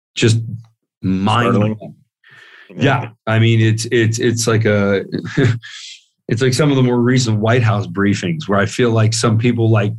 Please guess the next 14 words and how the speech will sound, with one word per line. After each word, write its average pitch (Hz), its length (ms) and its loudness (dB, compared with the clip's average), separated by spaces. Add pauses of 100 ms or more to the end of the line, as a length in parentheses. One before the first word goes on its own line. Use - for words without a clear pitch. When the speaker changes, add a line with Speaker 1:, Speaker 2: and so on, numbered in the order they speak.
(160)
Speaker 1:
can't 117 240 -2
find 120 280 0
Afghanistan 113 680 2
on 107 100 2
a 101 60 0
map. 101 340 -2 (640)
Like, 113 280 2 (160)
I, 117 60 0
I, 120 260 -2
I'm 123 80 2
just 120 300 0
like, 110 240 0 (180)
"Wow." 120 560 -2 (280)
<laughs> 131 120 2